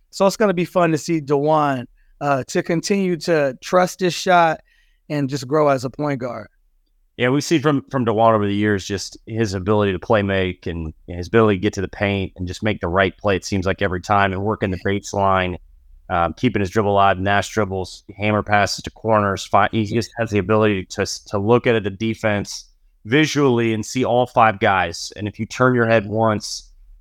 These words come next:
Speaker 2: he gonna make you pay. And I think adding Hunter Dickinson, when Kansas signed him, I just thought, "This is the perfect player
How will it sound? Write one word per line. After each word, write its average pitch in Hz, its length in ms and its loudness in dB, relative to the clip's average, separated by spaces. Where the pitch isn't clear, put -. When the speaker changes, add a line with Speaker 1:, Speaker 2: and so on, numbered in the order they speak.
Speaker 2:
he 127 80 2
gonna 127 120 6
make 113 200 2
you 95 60 -8
pay. 95 600 0
And 104 300 0
I 104 100 -4
think 165 260 0
adding 135 240 0
Hunter 123 260 0
Dickinson, 98 720 -2
when 98 140 -6
Kansas 143 360 2
signed 113 360 2
him, 90 400 -6
I 110 80 -2
just 113 160 -4
thought, 117 140 2
"This 147 140 0
is 151 100 -6
the 110 80 -2
perfect - 380 -2
player 90 480 -2